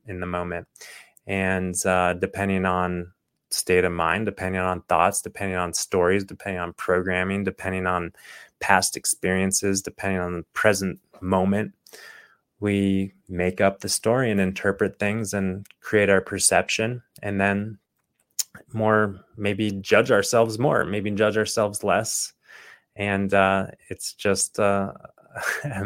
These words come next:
a messy situation. That's the nature of human relationships, I believe. So anyway, you know, the illusion of self-improvement,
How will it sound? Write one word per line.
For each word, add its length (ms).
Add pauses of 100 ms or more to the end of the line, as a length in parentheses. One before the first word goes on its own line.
(140)
a 100
messy 520
situation. 840 (640)
That's 240
the 100
nature 420
of 220 (300)
human 280
relationships, 800
I 80
believe. 400 (2000)
So 540 (100)
anyway, 540 (180)
you 140
know, 300 (1040)
the 140
illusion 840 (100)
of 220
self-improvement, 1040